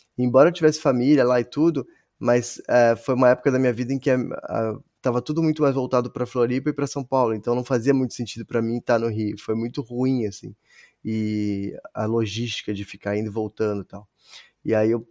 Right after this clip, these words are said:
acabava que eu passava muito pouco tempo em casa, e assim, não conseguia, não ganhava bem, o Rio era muito caro na época, bom, é <laughs> muito caro até hoje, mas foi na época da, da Olimpíada, então o Rio ficou extremamente caro,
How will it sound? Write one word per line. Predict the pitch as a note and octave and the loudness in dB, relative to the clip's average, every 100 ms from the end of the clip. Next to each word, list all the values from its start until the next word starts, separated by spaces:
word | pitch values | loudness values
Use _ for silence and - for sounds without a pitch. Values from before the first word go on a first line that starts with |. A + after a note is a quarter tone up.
| _ - | _ -10
acabava | G#2+ A2+ A2+ A#2 | -6 -2 0 -2
que | C3+ | -4
eu | |
passava | B2 A2 A#2 | -6 -6 -4
muito | A#2 A#2+ C#3 - | -2 0 0 -2
pouco | A#2+ - | -6 -4
tempo | - A2 A2 | -4 -4 -6
em | |
casa, | - A2 A#2+ B2+ D3+ _ _ _ - | -4 0 2 0 -6 _ _ _ -8
e | A2+ A2+ A2 | -4 -2 -2
assim, | G#2+ A#2 | -2 -4
não | A2 A#2 | -2 -2
conseguia, | B2 B2+ A#2 A2 - | -4 -10 -8 -10 -4
não | A#2 B2+ | -2 0
ganhava | A#2 A2+ A2+ | 0 0 -2
bem, | G2 A2 B2+ C3 | -2 0 0 -2
o | A2+ A2 G#2 G2+ | -2 -4 -6 -8
Rio | G2 A#2+ C3+ A#2 | -4 0 2 4
era | A2+ | 2
muito | A2 B2+ - | 0 -4 -6
caro | - G#2+ B2 A2+ | -2 0 0 0
na | G#2+ | -2
época, | A2+ A#2 - | -2 -4 -6
bom, | G#2+ F2+ _ - | -8 -8 _ -8
é | G#2+ A2 | -4 -2
<laughs> | A2 G#2+ | -2 -4
muito | A2+ | -4
caro | - A#2+ | 0 2
até | - B2 | 4 6
hoje, | C#3 C3 G#2 | 6 4 2
mas | A2 - - - _ | -4 -4 -14 -20 _
foi | B2 B2 | 4 6
na | B2 | 6
época | B2 C3 | 4 2
da, | A#2+ A2+ | 2 2
da | A2+ A#2 | 2 0
Olimpíada, | A2+ A#2 - C3 D3 B2 | 2 -2 0 4 4 4
então | G#2+ A#2 A#2+ | 0 0 0
o | A2+ | 0
Rio | A2+ A#2+ | -2 -4
ficou | - B2 | -2 -2
extremamente | - _ _ - - D3 E3 B2 B2 - | -2 _ _ -4 4 6 8 6 2 -2
caro, | - A#2 C3+ C#3+ | 2 4 6 4